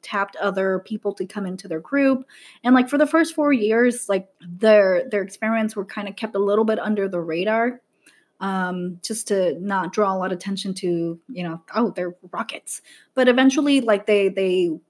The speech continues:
did their work well enough that they were able to impress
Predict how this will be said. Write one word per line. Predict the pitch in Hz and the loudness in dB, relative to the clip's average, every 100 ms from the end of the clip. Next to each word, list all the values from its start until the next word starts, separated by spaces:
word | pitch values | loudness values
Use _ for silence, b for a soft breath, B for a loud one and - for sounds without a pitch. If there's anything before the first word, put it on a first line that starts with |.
| _ - | _ 4
did | 247 240 185 - | 4 4 0 -2
their | 226 202 | 2 4
work | 185 196 226 226 | 2 2 2 0
well | 208 202 214 | 2 2 4
enough | 226 226 226 | 2 0 -4
that | 208 | -2
they | 196 | 0
were | 196 | 0
able | 190 202 | -2 -4
to | 196 180 | -6 -6
impress | 175 175 190 185 - - | -6 -6 -4 -4 -6 -10